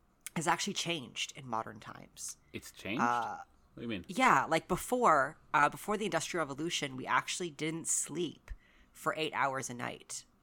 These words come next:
Speaker 1: I, I mean, it was very uncommon.
Speaker 2: Yeah.
Speaker 1: Um,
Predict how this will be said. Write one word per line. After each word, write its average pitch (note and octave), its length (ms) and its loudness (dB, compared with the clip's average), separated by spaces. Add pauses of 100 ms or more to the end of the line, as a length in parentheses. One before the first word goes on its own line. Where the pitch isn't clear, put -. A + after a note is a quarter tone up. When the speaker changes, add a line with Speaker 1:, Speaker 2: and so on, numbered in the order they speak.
(160)
Speaker 1:
I, D#3+ 120 0
I F3 140 6
mean, E3+ 160 2
it D3+ 60 0
was D3 140 0
very D3+ 160 6
uncommon. B2+ 680 -2 (100)
Speaker 2:
Yeah. F#2+ 300 -2 (340)
Speaker 1:
Um, B2 540 4